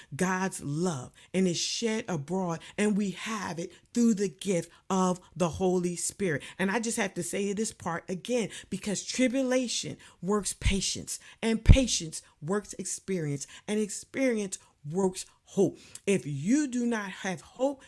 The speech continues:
you probably ran out on the experience. If you do not have, if you do not have patience, you skipped out on the experience. If you do not,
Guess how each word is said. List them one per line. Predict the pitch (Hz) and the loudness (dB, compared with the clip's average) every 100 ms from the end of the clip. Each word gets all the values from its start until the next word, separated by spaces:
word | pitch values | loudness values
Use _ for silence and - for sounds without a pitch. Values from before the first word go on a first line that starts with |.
| _ | _
you | 127 - | -12 -10
probably | - 202 220 220 | -4 -2 0 0
ran | 190 214 220 208 | 0 0 -2 -2
out | 196 - | -4 -4
on | 202 | -4
the | 180 190 | -4 -8
experience. | - - 190 160 135 - - - | -8 -6 -4 -2 -2 -6 -12 0
If | 214 214 | 0 2
you | 220 226 | 0 0
do | 240 269 269 | 0 2 2
not | 247 233 | 0 -2
have, | - - 226 220 196 - _ _ _ _ - _ - | -8 -10 -4 -4 -4 -10 _ _ _ _ -20 _ -6
if | 175 - | -4 0
you | 226 | 0
do | 185 262 285 | 2 2 2
not | 254 220 | 0 -2
have | 185 185 185 - - - | -6 -6 -6 -6 -14 -16
patience, | - 240 277 262 277 262 - - | -6 -2 -2 -2 -4 -6 -12 -6
you | 160 190 | 0 2
skipped | - - 262 - 240 | 2 0 -4 -2 -4
out | 233 240 | -2 -4
on | 208 214 | -4 -2
the | 214 - | -2 -4
experience. | 196 - - 220 196 139 - - - - - | -8 -8 -6 -4 -4 -6 -8 -12 -16 -2 2
If | 233 233 | 2 2
you | 208 240 | -2 -2
do | 202 165 254 277 | -2 0 0 2
not, | 262 240 214 | 2 2 0